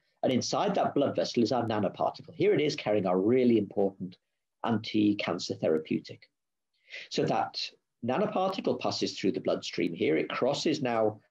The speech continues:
from the bloodstream into the tissue, and it arrives here at the cancer tumor. And of course, what we've done to this nanoparticle is we've decorated it with some targeting information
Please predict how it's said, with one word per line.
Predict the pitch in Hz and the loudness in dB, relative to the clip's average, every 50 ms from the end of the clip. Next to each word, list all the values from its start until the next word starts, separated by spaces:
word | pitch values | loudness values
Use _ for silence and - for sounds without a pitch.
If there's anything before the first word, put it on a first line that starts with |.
| _ _ _ | _ _ _
from | - 113 | -4 -2
the | 104 95 | 0 0
bloodstream | - 120 104 95 - - - - 95 98 95 92 - | 2 2 0 0 -2 -4 0 2 2 2 2 0 -2
into | - 107 98 - 107 | -2 -2 -2 -4 -4
the | - - | -6 -6
tissue, | - - 190 185 190 - - - - - - _ _ _ _ _ - | -4 -2 -2 -2 0 0 0 0 0 -2 -4 _ _ _ _ _ -2
and | - 139 | 0 2
it | 127 117 120 | 2 2 2
arrives | 120 139 151 165 165 151 - - | 2 2 2 2 0 0 -2 -2
here | - 117 110 107 101 - | 0 2 4 4 4 2
at | - - - | 0 -2 -4
the | - - | -4 -6
cancer | - - 92 92 92 - - | -4 -2 -2 -2 -2 -4 -6
tumor. | 104 - - 107 101 92 90 - - _ _ _ _ _ _ _ _ _ _ _ _ _ _ _ _ _ _ _ _ _ - | -4 -2 2 2 2 2 0 -4 -8 _ _ _ _ _ _ _ _ _ _ _ _ _ _ _ _ _ _ _ _ _ 0
And | - 135 | 0 0
of | - | 2
course, | - 151 131 - | 2 0 0 2
what | 160 - | 2 2
we've | - 120 - - | 2 2 2 2
done | 139 175 220 | 2 2 2
to | 247 - | 0 0
this | - 156 - | 0 -2 0
nanoparticle | - 123 120 143 131 - - 95 80 82 - - 95 104 104 | 0 0 0 0 -2 0 0 0 0 0 0 0 2 4 4
is | 107 104 - | 4 4 4
we've | 120 104 107 - | 0 0 2 0
decorated | - 156 151 156 - 147 120 107 107 104 - - 101 | -2 -2 -2 0 0 2 4 4 2 2 2 2 2
it | 98 95 - - | 2 2 2 2
with | 104 95 92 90 - - - - _ | 2 2 2 2 0 -6 -18 -20 _
some | - - - - - | -12 -6 -6 -6 -6
targeting | - - - 160 196 202 156 - 120 104 95 | -6 -4 -2 -2 0 0 2 2 2 2 0
information | 90 90 - - - 143 - - - - - 90 85 | -2 -2 -4 -2 0 0 2 0 0 0 -4 -6 -8